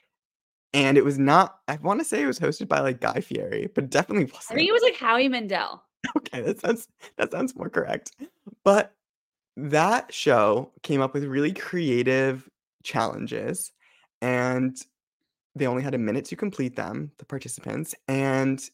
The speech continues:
Speaker 1: they would be using household everyday items. And I'm gonna be so transparent. I think that those challenges were much more enjoyable to watch than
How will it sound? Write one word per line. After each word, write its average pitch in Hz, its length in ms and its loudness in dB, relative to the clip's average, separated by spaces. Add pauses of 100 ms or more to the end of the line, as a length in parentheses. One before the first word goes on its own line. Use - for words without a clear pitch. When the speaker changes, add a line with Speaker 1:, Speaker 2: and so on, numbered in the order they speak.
Speaker 1:
they 139 180 2
would 135 140 0
be 143 80 -6
using 127 800 -2
household 135 680 0
everyday 120 680 -4 (760)
items. - 460 -4 (440)
And 165 100 2
I'm 156 140 4
gonna 240 140 4
be 254 100 4
so 131 440 6
transparent. 127 680 0 (480)
I 151 120 8
think 233 220 0
that 269 100 -2
those 185 220 4
challenges 143 500 2
were 147 100 6
much 123 520 2
more 131 160 4
enjoyable 120 420 2
to 123 120 -2
watch 113 500 0 (360)
than 123 720 2